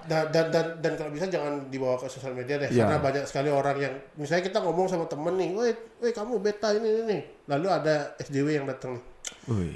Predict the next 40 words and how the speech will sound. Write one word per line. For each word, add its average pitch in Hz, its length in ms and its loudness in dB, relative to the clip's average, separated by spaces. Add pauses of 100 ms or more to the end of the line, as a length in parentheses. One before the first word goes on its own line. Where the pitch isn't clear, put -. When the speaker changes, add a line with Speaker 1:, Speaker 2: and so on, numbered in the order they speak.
(120)
Speaker 1:
"Kamu 202 320 -6
ngomong 170 320 -2
kayak 160 180 -4
gitu 147 220 -4
nggak 175 160 -2
mikirin 175 480 -4
tuh 220 160 -2 (840)
bagaimana 151 460 0
penderitaan 165 560 -2
saudara-saudara 156 420 -2
kita 151 220 -4
di 143 100 -6
timur 160 320 -6
dan 156 140 -2
segala 147 240 -6
macam." 156 220 -8
Loh. 131 160 -4 (1040)
Speaker 2:
Ya, - 160 -10
Speaker 1:
Kenapa 90 240 0
Speaker 2:
makanya. 120 360 6 (120)
Speaker 1:
sih? 143 160 -2
Iya, 131 160 2
makanya 139 320 -4
itu, 156 140 0 (120)
itu, 190 160 0
itu 196 140 -2
salah 196 180 0
satu 175 160 2
contoh 160 300 2
ya. 151 180 8
Itu 135 140 0
salah 151 160 2
satu - 80 2
Speaker 2:
Keseruan 220 560 10
Speaker 1:
contoh. 233 100 4
Speaker 2:
sosial 190 120 10
Speaker 1:
Dan 202 80 12
saya 240 120 12
Speaker 2:
media. 277 140 12
Speaker 1:
pernah, 262 180 10